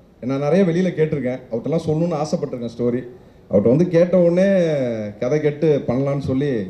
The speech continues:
நிறைய support பண்ணாரு. ஸ்கிரிப்ட்ல நிறைய இது சொன்னாரு. ஆ, அதை எப்படி சொல்றதுன்னு எனக்கு தெரியல, அவ்வளோ help பண்ணாரு. என்னால லைஃப்ல அவரையும் சேர்த்து என்னால மறக்க முடியாது. ஏன்னா, அப்புறம் அது இல்லாம, ஆ, நம்ம managers எல்லாமே help பண்ணாங்க. அதுல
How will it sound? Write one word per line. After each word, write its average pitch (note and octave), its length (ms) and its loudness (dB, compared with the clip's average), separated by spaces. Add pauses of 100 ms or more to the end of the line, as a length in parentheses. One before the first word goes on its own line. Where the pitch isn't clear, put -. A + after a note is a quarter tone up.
(140)
நிறைய A#3 260 2
support D3+ 380 0
பண்ணாரு. B2+ 380 0
ஸ்கிரிப்ட்ல E3+ 520 -4
நிறைய A3+ 500 -4
இது F3 140 -4
சொன்னாரு. B2+ 380 -6 (600)
ஆ, C3 300 -2 (280)
அதை B2 140 -6
எப்படி D#3+ 240 -4
சொல்றதுன்னு D#3 280 -2
எனக்கு C3+ 320 -4
தெரியல, C3 400 -6
அவ்வளோ C3+ 280 -2
help C#3+ 180 -2
பண்ணாரு. C3+ 340 -2 (260)
என்னால A2+ 340 -4
லைஃப்ல B2+ 500 0
அவரையும் C#3 420 2
சேர்த்து D3 300 -2
என்னால B2+ 140 -2 (100)
மறக்க C3 240 -2
முடியாது. B2+ 440 -4 (480)
ஏன்னா, A#2+ 500 -2 (180)
அப்புறம் C3 320 0
அது C3 160 -2
இல்லாம, D3 360 0 (380)
ஆ, A#2+ 560 -6 (280)
நம்ம A2+ 260 2
managers C#3 340 0
எல்லாமே D#3 440 0
help C3+ 180 0
பண்ணாங்க. B2 320 0
அதுல G#2+ 180 -4